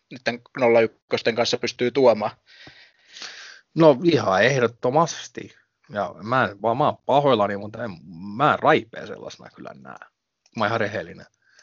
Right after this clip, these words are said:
Speaker 2: Et se, tota, no, mä en, mä en niinku raipea sellaisena näe. Tai sit se on toinen asia, että pitäisikö siinä olla just semmonen, niinku, että tavallaan, että valmentaa seuraa sit samalla. Että, et jos,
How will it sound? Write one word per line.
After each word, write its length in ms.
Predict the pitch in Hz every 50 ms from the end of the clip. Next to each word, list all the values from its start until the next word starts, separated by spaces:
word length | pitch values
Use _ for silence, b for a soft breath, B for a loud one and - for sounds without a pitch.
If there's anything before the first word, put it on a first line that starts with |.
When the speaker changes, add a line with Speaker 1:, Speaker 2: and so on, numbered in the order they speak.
| b b b b b b b b -
Speaker 2:
Et 100 | 95 -
se, 140 | - 110 95
tota, 280 | 98 95 90 101 98
no, 140 | 98 101 107
mä 160 | 110 131 131
en, 140 | 113 110 -
mä 120 | 123 135 120
en 60 | 104
niinku 140 | 104 92 107
raipea 380 | 127 143 127 113 - 101 104
sellaisena 380 | 113 104 95 90 - 104 104 104
näe. 200 | 110 110 104 107 -
Tai 120 | - 113
sit 140 | - 160 151
se 100 | - -
on 80 | 117 113
toinen 280 | 120 135 143 143 131
asia, 240 | 123 120 120 123 120
että 160 | 117 117 -
pitäisikö 400 | 117 - 131 120 127 123 - -
siinä 340 | 113 127 123 123 123 123 123
olla 200 | 135 143 131 123
just 180 | 113 117 117 -
semmonen, 340 | - 123 120 120 113 113 110
niinku, 200 | 107 104 - 110
että 240 | - _ - - B B B B B B B B B _
tavallaan, 560 | - 120 113 117 107 107 107 104 101 101 104
että 240 | - - - 110 - - B B B B B B
valmentaa 460 | 110 107 104 104 98 98 101 127 117
seuraa 420 | 117 - 113 107 104 98 101 104 110
sit 140 | 110 101 -
samalla. 380 | - 107 104 104 104 107 104
Että, 160 | 104 - -
et 80 | - -
jos, 260 | 110 104 - - -